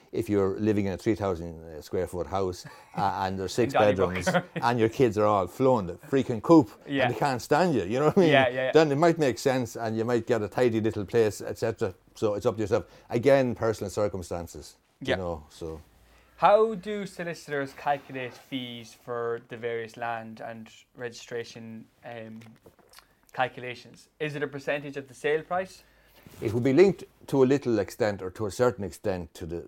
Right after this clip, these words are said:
Speaker 1: the price. And the reason for that is this. If I'm acting in a property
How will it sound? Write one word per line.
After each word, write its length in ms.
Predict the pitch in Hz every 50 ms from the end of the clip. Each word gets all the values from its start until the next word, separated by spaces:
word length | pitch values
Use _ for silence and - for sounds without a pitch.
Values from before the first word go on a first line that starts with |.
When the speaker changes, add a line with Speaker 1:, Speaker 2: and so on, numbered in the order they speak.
| 60 53
Speaker 1:
the 80 | - 90
price. 460 | - - 110 98 82 76 - - - -
And 140 | - 92 95
the 80 | 101 101
reason 340 | 113 127 131 127 107 110 104
for 140 | 101 101
that 180 | 98 101 95 92
is 160 | 90 87 80
this. 360 | 82 87 82 76 - - - _ _ _ _ _ 110
If 120 | - -
I'm 160 | 113 120 127
acting 320 | 131 131 123 - 110 107 104
in 100 | 101 98
a 80 | 95 90
property 580 | - - 104 95 - 85 82 82 85 78 69